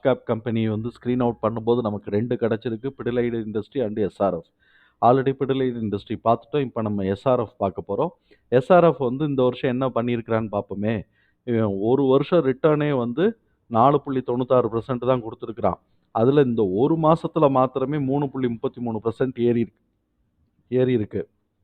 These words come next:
நார்மலா வந்து கெமிக்கல் ஃபெர்டிலைசர்ஸ் எல்லாம் இந்த டிசம்பர் மாசத்துக்கு பிறகு கொஞ்சம் ஏறுறதுக்கு எப்போதுமே வாய்ப்பு இருக்கும்னு வச்சுக்கோங்களேன். இப்ப, அ, அதே மாதிரி இப்ப ஏறிக்கிட்டு இருக்கு. இந்த ஏத்தத்தை நம்பலாமா முடியாதாங்கிறது தான்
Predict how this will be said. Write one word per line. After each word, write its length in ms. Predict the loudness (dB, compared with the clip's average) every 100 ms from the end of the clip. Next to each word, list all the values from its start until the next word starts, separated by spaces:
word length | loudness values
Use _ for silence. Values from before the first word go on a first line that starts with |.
| _ _ _ _ _ _ _ -6
நார்மலா 540 | 2 4 4 6 6
வந்து 200 | 4 0 -2 -4 -20 _ 0
கெமிக்கல் 400 | 0 0 -4 -4
ஃபெர்டிலைசர்ஸ் 640 | -6 -4 -6 -4 -6 -6
எல்லாம் 160 | -6 -4
இந்த 140 | -4
டிசம்பர் 380 | -6 -6 -6 -6
மாசத்துக்கு 340 | -6 -6 -10 -10
பிறகு 320 | -6 -4 -6
கொஞ்சம் 240 | -6 -6 -2
ஏறுறதுக்கு 560 | -2 -2 -6 -6 -6
எப்போதுமே 400 | -6 -4 -4 -2
வாய்ப்பு 340 | 0 -2 -2 -8
இருக்கும்னு 340 | -8 -6 -6
வச்சுக்கோங்களேன். 600 | -6 -8 -6 -2 -2 -2 -8 _ _ _ _ -12
இப்ப, 160 | -4 4 6 8 6 4 -2 _ _ -8
அ, 80 | -4 -2
அதே 260 | 0 2 2
மாதிரி 220 | 0 -4
இப்ப 160 | -4 -2
ஏறிக்கிட்டு 420 | 0 -2 -4 -10
இருக்கு. 200 | -10 -8
இந்த 140 | -6 -2 -2
ஏத்தத்தை 360 | -2 -4 -4
நம்பலாமா 540 | -4 -4 -2 -2 -2 -6
முடியாதாங்கிறது 840 | -6 -4 -4 -2 -6 -4 -4 -4
தான் 200 | -4 -6